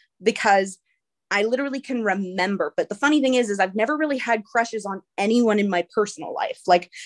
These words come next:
I kn-, I always was, like, better friends with women. Um, and I, and I always was, like, you know, I, I didn't really date a lot, and, and, but I never got, like, crushes on any of my friends. And I was never, I've never been, like, super jealous. I've always been, like,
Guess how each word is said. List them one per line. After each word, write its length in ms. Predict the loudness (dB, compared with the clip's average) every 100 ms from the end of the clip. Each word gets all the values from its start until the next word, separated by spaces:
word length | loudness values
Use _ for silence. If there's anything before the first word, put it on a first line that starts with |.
| -2
I 80 | 2
kn-, 120 | 4
I 140 | 6 6
always 360 | 6 4 2
was, 140 | 2 2
like, 180 | 2
better 220 | 2 2 2
friends 400 | 0 0 0 -2
with 120 | -4
women. 540 | -4 -6 -4 -4 -6 -8 _ _ _ _
Um, 760 | 2 4 4 2 -2 -6 -10 -14 _ _ -20 -20 _ 0
and 120 | 2
I, 200 | 4 2
and 160 | 0 0
I 120 | 0
always 380 | 4 4 4 0
was, 220 | -4 0
like, 320 | 2 2 -2 -10 -20 _ _ _ _ _ _ _ _ -6
you 160 | -4
know, 320 | 0 0 0 -4 _ -20 -14
I, 100 | -4
I 80 | -2
didn't 200 | 0 0
really 160 | 0
date 260 | 0 -2 -2
a 60 | 0
lot, 340 | 0 2 0 -4
and, 220 | -10 -8
and, 180 | -8 -10 -4
but 120 | 0
I 140 | 0
never 480 | 0 -2 0 0 -2
got, 260 | -4 -2 -2
like, 160 | -4
crushes 420 | -6 -6 -4 -6 -6
on 140 | -6
any 220 | -4 -4
of 80 | -2
my 100 | -4
friends. 360 | -2 -4 -4 -4
And 80 | 0
I 40 |
was 140 | 0
never, 260 | 2 2 4
I've 140 | 2
never 220 | 2 2 2
been, 120 | 2
like, 140 | 0
super 300 | -4 -4 -2
jealous. 420 | 2 2 2 -4
I've 120 | -2 2
always 260 | 2 2
been, 200 | 0 0
like, 280 | 0 -2 -6